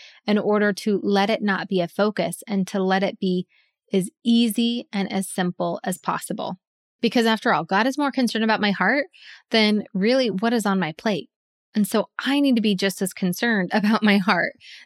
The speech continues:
than what is on my plate. Now, since this is a two-part series, this gives you a little bit of time. So today we talked about faith, we talked about marriage, we talked about finances, and we talked about health.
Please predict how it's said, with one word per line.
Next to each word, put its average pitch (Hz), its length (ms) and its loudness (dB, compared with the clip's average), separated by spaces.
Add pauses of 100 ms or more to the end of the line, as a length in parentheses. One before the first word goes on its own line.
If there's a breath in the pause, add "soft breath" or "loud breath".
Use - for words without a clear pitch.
than 220 220 4
what 185 320 2
is 196 160 0
on 170 400 -8
my 190 140 -6
plate. - 280 -12 (640)
Now, 226 160 2
since 311 280 -2
this 349 160 -2
is 302 120 -4
a 302 80 0
two-part - 380 -2
series, 196 420 0 (400 loud breath)
this 220 160 0
gives 226 240 0
you 285 120 2
a 285 40 2
little 220 200 0
bit 202 120 0
of 196 80 -2
time. 196 320 -4
So 202 140 -6
today 226 260 0
we 302 80 0
talked 247 300 -4
about 196 360 0
faith, 165 480 -6
we 208 80 -2
talked 190 300 -2
about 196 240 0
marriage, 180 580 -2
we 196 80 -6
talked 190 320 -6
about 185 320 0 (320 soft breath)
finances, 214 680 0
and - 120 -6
we 202 80 0
talked 185 320 -4
about 185 320 0
health. - 260 -6